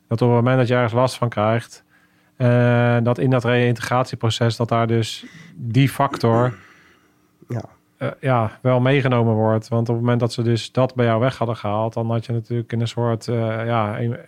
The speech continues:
Speaker 2: Exact.
Speaker 1: vacuüm terechtgekomen.
Speaker 2: Ja.
Speaker 1: En dan, ja,
Speaker 2: Geen
Speaker 1: wat dan,
Speaker 2: idee.
Speaker 1: weet je wel?
Speaker 2: Waar, waar ligt dan, eh, de grondplaat? Geen
Speaker 1: Ja.
Speaker 2: idee.
Speaker 1: Dus het is dus wel mooi om te zien dat ook al is op de ambulance rij je geen Defensie,
Speaker 2: Nee.
Speaker 1: het, het is een vergelijkbare wereld.
Speaker 2: Nou, het is, het is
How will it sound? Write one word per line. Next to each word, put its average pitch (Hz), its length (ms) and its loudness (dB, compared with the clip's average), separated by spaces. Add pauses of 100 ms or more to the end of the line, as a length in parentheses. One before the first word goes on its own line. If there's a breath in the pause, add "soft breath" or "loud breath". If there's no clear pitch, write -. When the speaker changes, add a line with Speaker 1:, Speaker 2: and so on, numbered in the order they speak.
Speaker 2:
Exact. 175 380 0
Speaker 1:
vacuüm 127 480 2
terechtgekomen. 117 760 0
Speaker 2:
Ja. 120 60 2
Speaker 1:
En 120 80 2
dan, 123 160 2
ja, 123 100 2
Speaker 2:
Geen 120 80 2
Speaker 1:
wat 135 160 2
dan, 135 140 4
Speaker 2:
idee. 123 140 2
Speaker 1:
weet 110 160 0
je 120 60 -2
wel? 131 240 0
Speaker 2:
Waar, 156 180 -2
waar 151 160 2
ligt 151 140 -2
dan, 170 220 2
eh, 135 320 0
de 139 80 -8
grondplaat? 123 520 -2
Geen - 160 -2
Speaker 1:
Ja. 123 140 4
Speaker 2:
idee. 123 280 -2 (240 soft breath)
Speaker 1:
Dus 117 160 -2
het - 80 -6
is 120 120 -2
dus 120 160 -6
wel 131 120 2
mooi 131 260 4
om 127 60 0
te 123 80 -2
zien 127 200 2
dat 123 180 0
ook 131 180 -2
al 127 100 2
is - 240 -2 (220)
op 143 160 -8
de 139 60 -4
ambulance 127 420 0
rij 123 120 0
je 120 60 0
geen 123 200 0
Defensie, 120 680 -2 (320 soft breath)
Speaker 2:
Nee. 143 120 0
Speaker 1:
het, - 80 -2
het 135 160 -2
is 127 120 0
een 123 140 0
vergelijkbare 123 760 0
wereld. 127 640 0 (180 soft breath)
Speaker 2:
Nou, 123 140 2
het 139 100 0
is, 135 200 -2
het 147 140 -8
is 123 200 -4